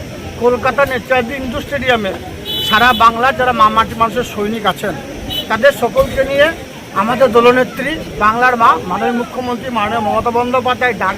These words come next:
দিয়েছিলেন এবং ওই সভাতেই তিনি ডিক্লেয়ার করেছিলেন যে বীরভূম জেলা পরিচালনা করবে কোর কমিটি। সেটাই হয়েছে,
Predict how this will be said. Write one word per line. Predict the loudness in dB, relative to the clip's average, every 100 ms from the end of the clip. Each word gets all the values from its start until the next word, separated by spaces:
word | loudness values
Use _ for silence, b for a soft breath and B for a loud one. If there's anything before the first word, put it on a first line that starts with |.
| -4
দিয়েছিলেন | -6 -4 -4 -4 -6 -12 -14 -12 -6 -2
এবং | 0 2
ওই | 4 2
সভাতেই | 2 2 2 0 -2
তিনি | -2
ডিক্লেয়ার | -4 -4 0 0
করেছিলেন | 4 2 2 -6 -6 -12 -16 -14 -14 -14 -6
যে | -4
বীরভূম | -2 -2 2 2 4
জেলা | 4 4 4
পরিচালনা | 0 0 0 0
করবে | 2 2 4 0 4
কোর | 2
কমিটি। | 2 -2 -4 -4 -10 -14 -16 -14 -14 -8
সেটাই | -2 2 2
হয়েছে, | 4 4 2